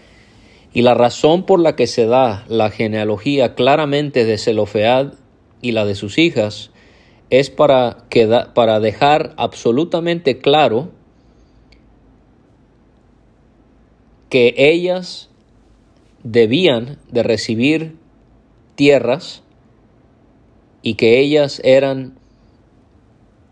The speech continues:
candidatas acertadas para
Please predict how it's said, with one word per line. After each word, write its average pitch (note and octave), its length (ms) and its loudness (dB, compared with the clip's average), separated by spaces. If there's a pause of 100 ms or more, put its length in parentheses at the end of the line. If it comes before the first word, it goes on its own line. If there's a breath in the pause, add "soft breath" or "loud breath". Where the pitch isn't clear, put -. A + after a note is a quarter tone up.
(600)
candidatas B2 1040 0 (1300)
acertadas A#2 840 0
para A2 500 0